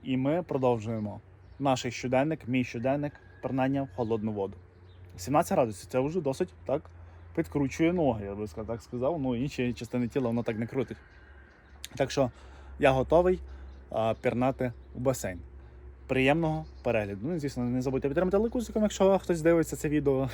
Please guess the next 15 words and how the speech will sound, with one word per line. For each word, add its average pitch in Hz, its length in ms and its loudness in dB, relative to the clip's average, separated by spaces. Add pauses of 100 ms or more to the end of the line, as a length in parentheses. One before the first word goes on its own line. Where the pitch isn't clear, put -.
(140)
<laughs> 131 180 -4
Не 135 160 -2
знаю, 123 420 -2
як 120 180 0
там 123 220 -2 (460)
алгоритми 127 460 0
тік-, 117 180 -6 (140)
Ютуба 135 380 2
працюють. 147 560 0 (640)
Ось. 110 300 -4 (1600)
Е, 113 440 -2
буду 156 240 2
вдячний 123 300 2
за 113 160 0
коментар, 110 440 2